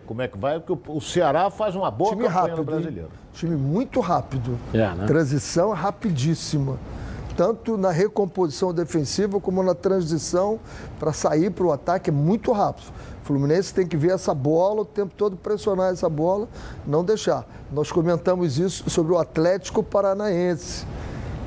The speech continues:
Speaker 2: Atlético Paranaense, eu comentei isso. O Fluminense tem que prestar atenção nessa transição ofensiva, que é muito rápida.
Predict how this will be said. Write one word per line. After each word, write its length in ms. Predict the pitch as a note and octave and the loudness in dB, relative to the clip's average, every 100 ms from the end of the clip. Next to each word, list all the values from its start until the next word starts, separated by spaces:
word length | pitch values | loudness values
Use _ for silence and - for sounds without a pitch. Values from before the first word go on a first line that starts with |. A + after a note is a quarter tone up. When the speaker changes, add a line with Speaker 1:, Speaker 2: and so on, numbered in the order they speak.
| - - - | -8 -6 -4
Speaker 2:
Atlético 520 | - D3+ G#3 A3+ - | -2 2 2 0 0
Paranaense, 600 | G#3+ G3+ F3 D#3+ G3+ A3 | 0 2 2 0 0 -2
eu 60 | |
comentei 460 | G#3 G#3 G#3+ - A3+ G3+ | -2 -2 -2 -4 -4 -4
isso. 280 | C3 - - - - | -4 -6 -12 -12 -2
O 40 | |
Fluminense 300 | D3 C#3+ E3+ | 2 2 2
tem 100 | F3+ | 0
que 60 | E3+ | 0
prestar 260 | E3+ - | 0 2
atenção 560 | E3+ F3 C#3+ - D#3+ F3+ | 0 0 -2 0 0 2
nessa 260 | F3+ E3 E3 | 0 -2 0
transição 880 | E3+ F3+ E3 D#3+ - F3 F3 G3+ G3+ - - - | 2 2 0 -2 0 2 4 2 -2 -12 -18 -6
ofensiva, 680 | D#3+ D#3+ E3+ C#3 - E3+ F#3 | -6 0 0 0 0 0 2
que 60 | F#3+ | 2
é 40 | |
muito 300 | E3 G3+ B3 | 2 2 2
rápida. 480 | F#3+ E3 - C3+ | 2 0 0 -6